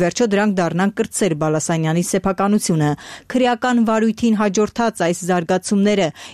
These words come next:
իշխող ուժի նախընտրական տրամադրությունները ի՞նչ է նշանակում։ Արդյոք իշխող քաղաքացիական պայմանագիրը ճնշում է քաղաքի կառավարումից հրաժարվեն, որ իրենց իշխանությունը այստեղ հաստատեն։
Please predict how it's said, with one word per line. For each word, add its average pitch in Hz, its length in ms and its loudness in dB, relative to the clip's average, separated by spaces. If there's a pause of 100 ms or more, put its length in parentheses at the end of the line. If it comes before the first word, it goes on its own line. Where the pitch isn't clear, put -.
(100)
իշխող 233 300 0
ուժի 190 200 2 (100)
նախընտրական 170 640 -2
տրամադրությունները 202 880 0 (360)
ի՞նչ 262 100 -2
է 202 180 2
նշանակում։ 165 560 0 (320)
Արդյոք 294 340 -2
իշխող 196 300 0
քաղաքացիական 185 680 0
պայմանագիրը 185 580 0 (120)
ճնշում 196 440 0
է 180 60 2 (100)
քաղաքի 165 400 0
կառավարումից 185 720 0 (240)
հրաժարվեն, 226 680 2
որ 165 240 0
իրենց 185 420 0
իշխանությունը 208 580 -2
այստեղ 165 360 -2
հաստատեն։ 170 540 0